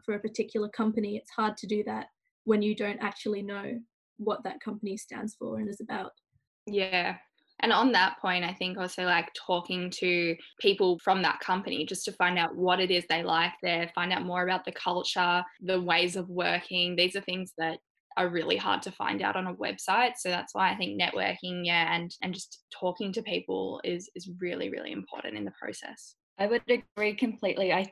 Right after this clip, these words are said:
Speaker 3: think in terms of actually landing the job, networking sort of gives you a better idea of what you may or may not be interested in, but whether or not it actually helps you, like, I know in my circumstance, I don't think,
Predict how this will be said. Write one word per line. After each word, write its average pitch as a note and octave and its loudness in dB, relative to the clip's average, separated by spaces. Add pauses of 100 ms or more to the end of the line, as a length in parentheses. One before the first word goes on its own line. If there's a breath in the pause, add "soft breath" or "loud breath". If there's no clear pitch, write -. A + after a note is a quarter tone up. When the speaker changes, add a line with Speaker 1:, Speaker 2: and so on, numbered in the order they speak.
Speaker 3:
think A3+ 0
in A3 0
terms C4+ 6
of D#4 6
actually G#3 0
landing E3+ 2
the G#3 -4
job, A3+ 4
networking F3 2 (420 loud breath)
sort A#3 0
of A3 0
gives G#3 -2
you A3+ 0
a - 2
better F3+ 6
idea E3 2
of D3+ -2
what - 0
you E3 2
may E3 2
or F3 0
may D#3+ 0
not D#3+ -2
be D#3+ -2
interested F#3 -2
in, F4 2
but D#3 4 (320 loud breath)
whether A#3 6
or A#3+ 8
not G#3 8
it F#3+ 6
actually F#3 2
helps E3 -2
you, D#3 0
like, D3 0
I E3 -2
know E3 0
in D#3+ 0
my D3+ 0
circumstance, D#3 -6
I C3 0
don't C3+ -2
think, C#3 0